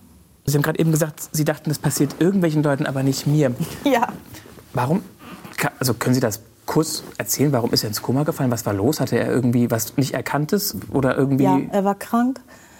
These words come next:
Speaker 2: und hat dann nicht drüber gesprochen, wusste das selbst vermutlich schon länger. Und naja, gut, wir haben uns spät kennengelernt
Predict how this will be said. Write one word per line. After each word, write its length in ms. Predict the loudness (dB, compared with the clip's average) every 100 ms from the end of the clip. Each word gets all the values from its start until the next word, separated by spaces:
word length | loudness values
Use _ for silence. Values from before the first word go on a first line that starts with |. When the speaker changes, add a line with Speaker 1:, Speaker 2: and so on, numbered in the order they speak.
| -6
Speaker 2:
und 80 | 0
hat 120 | 2
dann 100 | 2 2
nicht 180 | 0
drüber 160 | 0 0
gesprochen, 640 | 0 -2 -2 0 0 0 -8 -20 -20 -20 -20 -20 _ _ 0
wusste 360 | 2 2 2
das 160 | 2 4
selbst 440 | 2 0 -4 -10 -20 -20 _ _ _ _ _ -20 -10
vermutlich 520 | 0 4 4 2 -2 2
schon 140 | 2
länger. 460 | 4 4 4 0 -2 -10 -18 -18 -20 -20 -8
Und 320 | 0 0 0 -6 -14 -18 _ _ _ _ _ -20 _
naja, 280 | 2 4 4
gut, 340 | 2 -2 -8 -16 -14 -12 -10 -8 -8 -8 -10 -10 -12
wir 300 | -10 -2 2
haben 120 | 4 4
uns 120 | 2
spät 260 | 0 0
kennengelernt 1040 | 2 2 4 4 4 4 2 0 -8 -14